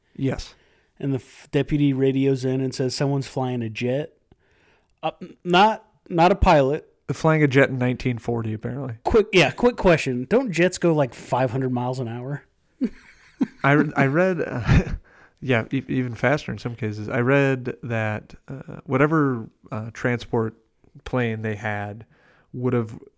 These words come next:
Speaker 1: been twice as fast as the car. So the whole conceit that they could never catch this guy as he weaves in and out of traffic on a one-lane highway, uh, is just baffling.
Speaker 2: Uh, I,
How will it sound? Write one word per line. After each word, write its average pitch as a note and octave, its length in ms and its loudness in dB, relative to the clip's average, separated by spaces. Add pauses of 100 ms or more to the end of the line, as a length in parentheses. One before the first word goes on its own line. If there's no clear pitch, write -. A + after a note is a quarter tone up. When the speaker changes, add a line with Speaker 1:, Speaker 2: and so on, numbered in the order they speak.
(180)
Speaker 1:
been A2+ 380 -4
twice A#2 420 0
as A2 100 -6
fast A2 360 -4
as G#2 100 -10
the - 60 -20
car. A#2 340 -8
So - 180 -8
the A2 120 -4
whole A#2 420 -4 (300)
conceit A#2 460 -6
that A2 300 -6
they A2+ 140 -4
could A#2 180 -6
never A2+ 220 -4
catch A2+ 260 -6
this A2+ 140 -8
guy G#2+ 280 -4
as G#2+ 180 -6
he G#2+ 300 -8 (340)
weaves B2 340 0
in B2 120 -2
and A#2 100 0
out A2 100 0
of G#2+ 100 -6
traffic A2 440 -2
on G#2+ 80 -6
a G#2+ 60 -6
one-lane A2 420 -6
highway, A2 480 -4 (760)
uh, A2+ 200 -4
is A2+ 220 -4
just - 280 -8
baffling. - 440 -10 (1120)
Speaker 2:
Uh, - 120 -10 (380)
I, E3 160 0